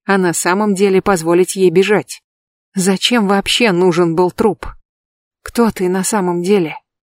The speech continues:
Теперь Летиша Томпкинс, разве не ясно? В празднике я сбежала, чтобы по-быстрому выйти замуж, и отправила соседке по квартире телеграмму из Алктона.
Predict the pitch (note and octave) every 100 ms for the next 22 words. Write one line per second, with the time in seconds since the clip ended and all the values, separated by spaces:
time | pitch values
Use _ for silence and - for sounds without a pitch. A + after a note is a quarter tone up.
0 | _ _ _ _ _ - G3+ G3+ A#3+ B3+
1 | A#3+ A3+ - G3+ - G#3+ - F3+ G#3+ F3+
2 | D#3 - - - G3 G#3 F#3+ G#3 G3+ B3
3 | B3+ F3+ C#3+ _ _ _ _ _ - B3
4 | B3+ G3 F3+ G3 F#3+ G3 E3+ F#3+ A3+ G#3
5 | D#3+ - F#3 F#3 - F#3 A3 - F#3 E3+
6 | G3 F#3 F#3 E3 F#3+ A3 G3+ - F#3 -
7 | A3+ G#3+ F3+ - E3 G3 F#3+ F#3 - F#3+
8 | F#3 E3+ - G#3 F3 G3 F#3 D#3+ F#3 G3
9 | F#3+ E3 E3+ F3+ - F#3+ F3